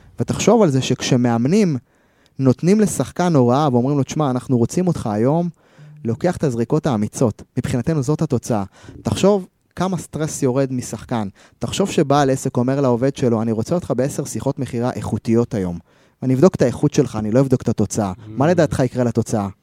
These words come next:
Speaker 2: היא תשתפר.
Speaker 1: היא תשתפר. וכשאנחנו עובדים עם מנהלים, אנחנו רואים את המנהלים לא פעם, וכולם רוצים תוצאות, אבל כשהאופן שבו אני מנהל את השיח, את המערכת יחסים שלי עם העובדים שלי בתור, אם אתה לא מביא תוצאה, זה אומר שאתה לוזר,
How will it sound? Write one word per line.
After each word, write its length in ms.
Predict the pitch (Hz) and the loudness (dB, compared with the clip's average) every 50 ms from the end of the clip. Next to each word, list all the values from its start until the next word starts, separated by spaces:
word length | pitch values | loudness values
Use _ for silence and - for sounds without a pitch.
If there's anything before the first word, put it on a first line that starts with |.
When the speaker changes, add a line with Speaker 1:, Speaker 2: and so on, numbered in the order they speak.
| _ _ _ _ _ - - | _ _ _ _ _ -14 -12
Speaker 2:
היא 60 | 113 | -8
תשתפר. 340 | - 107 - - 104 - - | -8 -8 -6 -6 -6 -2 -2
Speaker 1:
היא 60 | 135 - | 0 0
תשתפר. 560 | 147 - - - 120 - 165 165 147 110 98 - _ _ - - _ _ - | 0 -2 0 -2 0 2 4 2 2 2 -2 -6 _ _ -20 -20 _ _ -6
וכשאנחנו 440 | 120 123 120 - - 123 113 - 127 | -4 -4 -2 0 2 0 2 2 2
עובדים 220 | 117 117 156 165 175 | 2 2 2 4 4
עם 140 | 165 160 151 | 4 4 4
מנהלים, 440 | 143 139 135 135 147 196 220 190 | 2 2 2 2 2 2 4 4
אנחנו 240 | 147 139 - - 131 | 2 0 2 2 2
רואים 140 | 127 156 175 | 2 2 2
את 80 | 170 - | 2 0
המנהלים 640 | 156 147 139 131 127 123 127 147 190 202 196 202 208 - - - - - - - | 0 0 0 0 0 -2 -2 0 0 0 0 -2 -4 -4 -8 -16 -20 -10 0 4
לא 140 | 151 180 - - | 4 4 4 4
פעם, 400 | 226 220 208 196 202 208 208 220 - _ - | 2 2 4 4 2 0 -2 -4 -8 _ -8
וכולם 300 | 123 123 - 156 170 208 | -8 0 4 4 6 8
רוצים 220 | 233 247 - 220 180 | 8 6 6 4 0
תוצאות, 440 | 185 156 - - 147 117 113 110 _ _ _ - - - - - | 0 -2 0 2 2 4 2 2 _ _ _ -20 -20 -14 -6 -6
אבל 200 | 120 113 120 120 | -2 0 -2 -2
כשהאופן 600 | - - - 131 120 - - 180 185 - 190 156 | -2 0 2 4 4 4 4 2 2 2 -2 0
שבו 320 | - 143 127 131 151 160 | 0 -2 -2 0 -2 -2
אני 100 | 151 139 | -2 -2
מנהל 600 | 127 123 117 113 107 101 131 180 196 156 113 98 - _ _ _ _ _ - - | -2 -2 -2 -2 -4 -2 0 0 0 0 -2 -4 -8 _ _ _ _ _ -10 -8
את 120 | 117 - - | -8 -6 -4
השיח, 440 | 113 - - - 190 160 - - 120 | -6 -6 -2 0 2 2 2 0 -4
את 100 | - 120 | -4 0
המערכת 300 | 110 113 127 139 - - | 2 2 2 2 2 -2
יחסים 380 | 120 - 117 - - 175 175 | -2 -2 -4 -4 -2 -4 -2
שלי 200 | - - 139 120 | 0 0 0 0
עם 100 | 117 113 | 2 4
העובדים 380 | 110 110 107 - 104 143 170 185 | 4 2 2 2 2 0 0 0
שלי 260 | - - 123 113 110 | 2 0 2 2 2
בתור, 380 | 101 104 - - 131 127 127 120 - - - - _ - | 0 2 6 8 8 8 8 6 2 -14 -20 -20 _ -8
אם 80 | 131 123 | -8 -6
אתה 160 | 117 - 123 | -4 -2 0
לא 120 | 131 160 185 | 2 2 2
מביא 120 | 185 196 | 2 0
תוצאה, 400 | - 147 135 - - 131 147 175 | 2 0 -2 0 -2 -2 -2 0
זה 100 | 143 123 | 0 0
אומר 160 | 113 110 139 | 0 0 -2
שאתה 360 | 147 - 156 117 - - 107 | -2 -2 -2 -4 -2 -2 -2
לוזר, 480 | 104 101 101 131 175 196 160 113 101 92 | -2 2 4 4 4 4 2 0 -2 -2